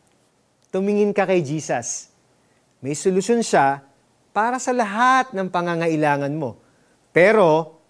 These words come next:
kung hindi man ito ayon sa inaasahan mo, tiyak na mas mabuti ito. At kung paanong itinaas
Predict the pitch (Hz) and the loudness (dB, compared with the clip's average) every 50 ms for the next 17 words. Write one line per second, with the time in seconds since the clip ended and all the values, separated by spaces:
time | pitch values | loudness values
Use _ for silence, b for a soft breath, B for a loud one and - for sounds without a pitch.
0 | _ - - 208 208 196 185 208 208 202 190 165 196 214 233 247 247 240 240 233 | _ -2 0 0 2 2 2 2 2 2 2 2 2 2 4 4 4 4 2 2
1 | 226 202 185 - - 226 208 175 160 - - 160 185 214 233 247 240 214 180 151 | 0 0 -2 2 2 4 4 4 2 0 0 0 2 2 2 4 4 2 2 0
2 | 135 - - 139 147 147 151 139 139 127 127 - 156 123 113 110 135 170 196 233 | -2 -4 -4 -4 -4 -2 -2 -4 -4 -6 -8 -6 -6 -6 -6 -6 -8 -8 -4 -2
3 | 247 226 185 175 190 185 - _ _ _ _ _ _ _ _ _ - - 240 247 | 0 2 2 2 0 -2 -6 _ _ _ _ _ _ _ _ _ -8 -4 0 2
4 | 240 202 185 180 180 - - _ _ _ _ _ _ _ _ _ _ _ _ _ | 4 4 4 4 2 -2 -12 _ _ _ _ _ _ _ _ _ _ _ _ _
5 | _ _ _ _ _ _ - 151 160 170 180 185 190 196 190 - - - - _ | _ _ _ _ _ _ -12 -10 -8 -4 -2 -2 -2 -4 -4 -8 -12 -14 -16 _
6 | _ _ - 165 165 151 151 151 147 131 143 131 123 - - - _ _ _ _ | _ _ -10 -10 -8 -6 -4 -6 -6 -6 -6 -10 -10 -10 -16 -20 _ _ _ _
7 | _ _ _ _ _ _ - - 170 170 - - 226 214 190 - 196 180 170 190 | _ _ _ _ _ _ -2 -2 -2 0 2 2 2 2 4 2 2 4 4 4
8 | 214 226 233 220 214 196 190 170 160 175 185 175 180 170 190 214 208 190 - - | 4 4 2 2 0 0 0 -2 -2 0 0 0 2 2 2 2 2 0 -2 -6
9 | - - | -8 -10